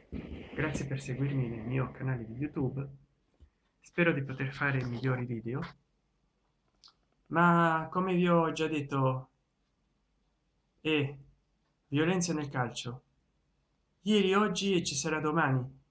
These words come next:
Se i nostri politici devono risolverla, fanno prima i tifosi ammazzarsi tutti. E forse così finirà la violenza nel calcio. Ma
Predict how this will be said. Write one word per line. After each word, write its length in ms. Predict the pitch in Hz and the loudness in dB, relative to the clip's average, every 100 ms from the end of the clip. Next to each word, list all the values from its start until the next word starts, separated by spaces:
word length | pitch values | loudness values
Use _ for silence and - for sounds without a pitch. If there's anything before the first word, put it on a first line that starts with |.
| _ _ _ _ | _ _ _ _
Se 240 | - - | -10 -2
i 80 | 147 | 2
nostri 340 | 165 175 - 147 | 2 2 0 -4
politici 500 | 147 151 143 139 135 | -4 -6 -6 -4 -2
devono 320 | 139 135 127 | 2 2 2
risolverla, 760 | 135 135 147 147 131 117 117 _ _ _ _ | 0 -2 -4 -2 -2 -4 -8 _ _ _ _
fanno 280 | - 156 156 | -6 -4 -2
prima 220 | 160 170 | 2 2
i 60 | 147 | 2
tifosi 360 | 139 143 156 160 | -4 -4 -4 -2
ammazzarsi 580 | 139 135 143 135 135 | -2 -2 -4 -4 -6
tutti. 380 | 135 120 - 131 - _ _ _ _ _ _ _ _ _ _ _ | -8 -10 -10 -18 -18 _ _ _ _ _ _ _ _ _ _ _
E 560 | 135 131 131 131 127 127 | -8 -4 -2 -2 -4 -4
forse 280 | 170 170 143 | -2 -2 -2
così 240 | 139 160 | -4 -4
finirà 340 | - 135 127 120 | -2 -2 0 -2
la 140 | 117 | -6
violenza 440 | 117 117 120 120 | -6 -6 -6 -6
nel 160 | 117 110 | -10 -10
calcio. 400 | 110 113 - 127 - _ _ _ _ _ _ _ | -12 -14 -14 -16 -18 _ _ _ _ _ _ _
Ma 720 | 135 131 131 127 123 123 123 | 0 2 2 2 2 -2 -8